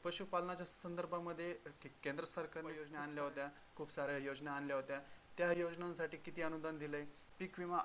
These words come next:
अनुदानासंदर्भामध्ये खूप साऱ्या चर्चा झाल्या होत्या की अनुदानाची रक्कम वाढवण्यात येईल, शेतकऱ्यांच्या खात्यावरती, अ, पीक विमा भ-, भरल्याच्या नंतर तीस ते पस्तीस दिवसामध्ये अनुदान जमा होईल. तर यासाठी सरकारने किती निधी मंजूर केला आहे? किसानच्या हप्त्यामध्ये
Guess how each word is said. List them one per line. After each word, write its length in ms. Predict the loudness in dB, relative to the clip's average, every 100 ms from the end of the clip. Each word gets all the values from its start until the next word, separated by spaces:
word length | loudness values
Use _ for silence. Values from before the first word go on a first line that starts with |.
| 2
अनुदानासंदर्भामध्ये 1080 | -2 2 2 0 -6 -4 0 0 0 -4 -6
खूप 160 | -8 -4
साऱ्या 220 | -2 -2
चर्चा 260 | -2 -2 -2
झाल्या 260 | -2 -2
होत्या 180 | -2 -2
की 220 | -4 -6
अनुदानाची 520 | -4 -4 -2 -4 -2 -4
रक्कम 300 | -4 -2 0
वाढवण्यात 440 | 0 0 -4 -6
येईल, 140 | -6 -8 -14 -16 -4
शेतकऱ्यांच्या 460 | -2 2 2 2 -2 -2
खात्यावरती, 600 | -2 -2 -2 -4 -4 -4
अ, 120 | -4 -8
पीक 160 | -8 -2
विमा 140 | 0
भ-, 220 | 0 0
भरल्याच्या 340 | 0 0 -2 -2
नंतर 220 | -4 -6 -6
तीस 200 | -10 -8
ते 60 | -8
पस्तीस 460 | -6 -6 -6 -8 -10 -14 -10 -4 -4 -4
दिवसामध्ये 460 | -4 0 2 2 2
अनुदान 320 | 2 -2 -2
जमा 220 | -2 -2
होईल. 240 | -4 0 0
तर 100 | 2
यासाठी 560 | 2 2 2 0 -6 -10 -12 0
सरकारने 500 | 0 4 4 4 -2
किती 360 | -4 -8 0 2
निधी 220 | 4 4
मंजूर 280 | 2 2 0
केला 240 | 2 2
आहे? 160 | 0 -2
किसानच्या 460 | -6 -4 -2 -2
हप्त्यामध्ये 560 | -2 -2 -2 -2 -2